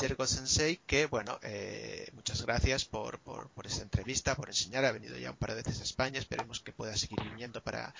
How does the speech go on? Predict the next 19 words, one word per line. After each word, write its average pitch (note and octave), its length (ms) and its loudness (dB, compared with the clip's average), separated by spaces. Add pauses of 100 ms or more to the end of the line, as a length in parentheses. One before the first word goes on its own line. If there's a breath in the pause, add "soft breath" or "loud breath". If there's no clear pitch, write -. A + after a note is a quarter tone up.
(260 soft breath)
enseñarnos A#2 920 4
esta A#2 380 0
escuela A#2 300 -4 (120)
suya A2 220 4
tan A#2+ 160 10
interesante. B2 720 2 (460 soft breath)
Y A#2 140 0
nada, A2+ 220 0
le B2 100 0
he A2 40 -2
dado A2 160 -2
la A2 80 -6
oportunidad A2 460 8
si A2+ 160 8
quería A2 260 2
comentar A2 440 0
alguna G#2+ 280 6
otra - 260 6
cosa. C3 300 4